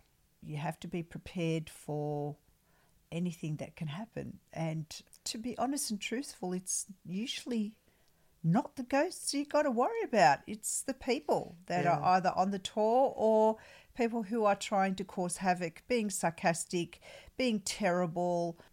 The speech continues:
Speaker 2: And sadly, that sort of behaviour tends to block any sort of activity because, I mean, if I was
Speaker 1: Everyone shuts down.
Speaker 2: Yeah, if, uh, if I was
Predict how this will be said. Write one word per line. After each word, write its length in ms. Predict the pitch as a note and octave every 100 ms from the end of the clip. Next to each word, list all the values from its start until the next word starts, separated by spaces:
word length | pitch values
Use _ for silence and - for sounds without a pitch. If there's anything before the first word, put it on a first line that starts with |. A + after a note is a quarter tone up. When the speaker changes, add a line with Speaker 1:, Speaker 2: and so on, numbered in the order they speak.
| _
Speaker 2:
And 160 | A3 A3+
sadly, 300 | B3+ A#3 A3
that 220 | G3+ -
sort 280 | - G#3 G3
of 240 | F#3 -
behaviour 720 | E3+ D#3+ E3+ D#3+ E3 D#3 D3+ - - - - - -
tends 320 | G#3 G3+ G3+
to 140 | A3
block 640 | E3 - D#3 D3+ D#3+ G#3 - -
any 340 | E3 F3+ F#3
sort 440 | - - - E3 D#3
of 160 | D3+
activity 680 | D3+ - _ - F3 F#3 G#3+
because, 500 | G#3+ G3+ - A3+ G#3+ - - - - -
I 40 | -
mean, 160 | E4+
if 120 | E4+ C#4+
I 100 | E4
was 200 | A4 E4
Speaker 1:
Everyone 300 | F4+ A4+ A4+
shuts 320 | - D#4+ -
down. 500 | B3 A#3+ C#4 D3+ -
Speaker 2:
Yeah, 140 | E4
if, 240 | F4+ C#4 - - -
uh, 100 | A3+ _ _
if 140 | B3 -
I 180 | B3+ F#4
was 500 | F4 B3 G#3 -